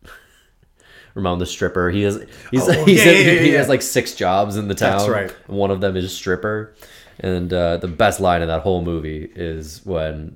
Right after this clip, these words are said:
Speaker 1: he's being interviewed by, um, the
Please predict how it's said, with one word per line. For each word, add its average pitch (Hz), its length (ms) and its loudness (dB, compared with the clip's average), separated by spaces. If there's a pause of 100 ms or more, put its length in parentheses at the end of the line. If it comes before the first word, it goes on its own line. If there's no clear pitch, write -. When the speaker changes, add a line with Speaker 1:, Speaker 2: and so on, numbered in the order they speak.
(140)
Speaker 1:
he's 90 180 -10
being 85 220 -4
interviewed 85 480 -6
by, 78 480 -4 (420)
um, 71 560 -10 (1160)
the 82 140 -10